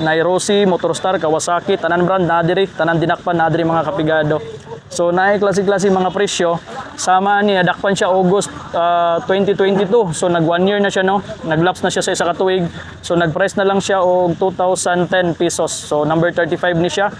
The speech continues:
So unsa ni nga brand? Ah, S Y M no. S Y M. So S Y M siya. And then kaning, ah, April twenty twenty-two, so hapit na magduha ka tu-, ah, magduha ka tuig ni.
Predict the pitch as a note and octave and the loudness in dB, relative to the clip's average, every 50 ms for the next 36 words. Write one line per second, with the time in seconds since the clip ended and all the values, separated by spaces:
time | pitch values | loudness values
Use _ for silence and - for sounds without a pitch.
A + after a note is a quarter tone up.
0 | - - - - - - - - F3+ F#3 F#3+ - G3+ F#3+ F#3+ F#3 F3+ F3 D#3+ F3 | -14 -16 -16 -16 -16 -8 -2 0 0 0 2 2 2 2 2 2 2 2 2 2
1 | F3+ G3 A3 G3+ E3+ E3+ F3+ E3+ E3+ E3 F3+ F3+ - G3+ F#3+ F#3+ F#3+ G3 G3 F#3 | 2 4 2 2 0 0 0 0 2 2 0 0 0 0 0 2 2 2 2 2
2 | E3+ E3 F3 F#3 F#3 - - - D#3 D#3 - - F3 E3 F3 E3+ E3+ F3+ G#3 G3+ | 2 2 0 0 -2 -4 -8 -6 -6 -6 -2 -2 0 0 2 2 4 4 2 0
3 | F#3 - D#3+ - - - - - - - - - F3 E3 E3 - F3+ E3+ E3+ F3 | -2 -4 -12 -16 -16 -20 -18 -18 -16 -14 -6 -2 0 0 0 0 0 0 2 2
4 | F3+ F3+ F#3 E3+ - F3+ F3+ F#3 F#3 - - - - - - - F3+ F3+ F#3 F#3+ | 2 2 0 2 2 0 0 0 -4 -10 -14 -18 -18 -16 -6 -2 0 2 4 4
5 | F#3+ F#3+ F#3+ F#3+ F#3 G3+ G3 G3+ G#3 G#3 G#3 G3+ F#3+ F#3+ F#3 G3 G3+ F#3 A3 G#3+ | 4 4 4 4 2 2 2 2 2 2 2 2 2 2 2 2 0 0 0 0
6 | G#3+ F#3+ G#3 G3+ G3+ F#3+ G3+ F3+ G3+ G3+ G#3 F#3 G#3+ F#3+ F3+ F#3 F#3 G3 G3 - | 2 2 2 2 2 2 2 2 2 2 2 2 0 2 2 2 2 2 0 0
7 | - D#3+ D#3+ D#3+ F3 F3+ E3 F3 E3+ F3+ F3 E3 F3 F3+ F3+ E3+ E3+ E3 F3+ F3 | -2 -2 -2 0 -2 0 0 0 0 2 2 2 2 2 0 0 0 0 0 0
8 | F3 D#3 E3 E3+ E3+ E3 D#3+ D3+ D3+ E3+ D#3 E3 E3 F3 E3+ F3 F3+ F3 F3 G3+ | 2 2 2 2 2 2 2 2 2 2 0 0 -2 0 0 2 2 2 2 0
9 | G3+ | 0